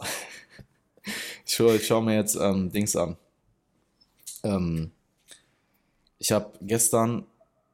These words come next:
das erste Mal seit relativ langer Zeit, äh, Branch Warren geguckt. Branch Warren, dann zieh ich mir jetzt Branch Warren One of, One of a Kind rein so und trainiere einfach Pull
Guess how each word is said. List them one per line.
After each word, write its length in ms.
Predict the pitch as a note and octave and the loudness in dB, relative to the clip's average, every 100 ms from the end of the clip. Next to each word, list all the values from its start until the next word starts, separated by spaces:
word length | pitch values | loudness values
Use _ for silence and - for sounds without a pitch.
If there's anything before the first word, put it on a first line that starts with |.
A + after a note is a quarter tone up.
| _ _ - | _ _ -6
das 140 | - | -2
erste 320 | G2 G#2 - | 2 0 2
Mal 140 | A2 G#2 | 2 4
seit 140 | G2+ | 4
relativ 380 | G2 A2 - G2+ | 4 4 0 -2
langer 240 | G#2 G2 G2 | 0 2 2
Zeit, 280 | G#2+ F#2+ - | 2 0 0
äh, 120 | F2 | -4
Branch 340 | E2 G2+ G2+ | 0 0 2
Warren 300 | G2+ G#2+ G2+ | 2 2 2
geguckt. 380 | E2+ - E2+ - _ _ _ _ _ - _ _ - | -2 -4 -8 -8 _ _ _ _ _ -20 _ _ -2
Branch 220 | F#2+ G2 | -2 0
Warren, 400 | G#2 G#2+ A2 - - | 0 2 0 -4 -6
dann 220 | G2 F#2+ - | -2 -2 -4
zieh 160 | - A#2 | -4 -2
ich 100 | A2+ | 2
mir 80 | G#2 | 0
jetzt 160 | G2 | 0
Branch 260 | G#2 G#2+ - | 0 -2 2
Warren 320 | G#2+ A2 G#2+ | 2 2 2
One 160 | G#2+ G#2+ | 4 2
of, 140 | G#2 | 0
One 180 | G2+ G#2 | 0 0
of 80 | G#2+ | 0
a 20 | |
Kind 320 | - G#2 A2+ G#2 | -2 -2 0 0
rein 180 | G#2 | 0
so 260 | G#2 G#2+ A#2+ _ _ _ _ _ _ - | 2 -2 -2 _ _ _ _ _ _ -8
und 140 | F#2+ | -6
trainiere 240 | - G2 G2 | 0 2 2
einfach 220 | F#2 - | 0 -6
Pull 280 | F#2+ F2 | -4 -4